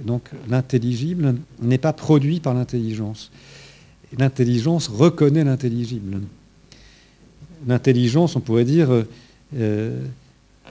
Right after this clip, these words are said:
fait passer cette puissance à l'acte. Et donc la puissance qu'a l'intelligence de connaître s'actualise en actualisant la puissance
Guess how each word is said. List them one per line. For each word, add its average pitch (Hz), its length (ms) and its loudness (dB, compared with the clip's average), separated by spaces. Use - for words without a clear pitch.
fait 123 140 -8
passer 135 240 2
cette 123 160 0
puissance 139 460 -2
à 120 80 0
l'acte. - 480 -6
Et 113 60 -6
donc 123 180 -2
la 180 80 0
puissance 151 560 0
qu'a - 120 4
l'intelligence 135 760 2
de 117 100 0
connaître 131 580 -2
s'actualise 143 960 0
en 120 200 2
actualisant 135 720 0
la 120 120 -2
puissance 139 760 -8